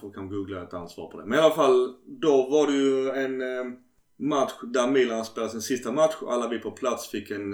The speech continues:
eh, någon form av halsduk som jag har ramat in såklart. Och, ehm, efter matchen då skulle det bli pompa och stå för,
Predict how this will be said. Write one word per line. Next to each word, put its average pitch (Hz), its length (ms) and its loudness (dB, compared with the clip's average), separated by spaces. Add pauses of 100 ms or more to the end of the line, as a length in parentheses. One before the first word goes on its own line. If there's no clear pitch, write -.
eh, 98 60 -8
någon 101 160 -10
form 104 120 -10
av 90 80 -10
halsduk 127 600 -2
som 113 200 -8
jag 110 80 -4
har 104 520 -8
ramat 110 320 -2
in 117 160 -2
såklart. 139 480 -4 (560)
Och, 117 520 -2
ehm, 113 720 -2 (200)
efter 131 260 -2
matchen 127 280 -2
då 110 100 -2
skulle 117 320 -2
det 139 80 2
bli 120 540 -2 (400)
pompa 143 260 -2
och 113 80 -6
stå 107 280 -4 (120)
för, 107 280 -8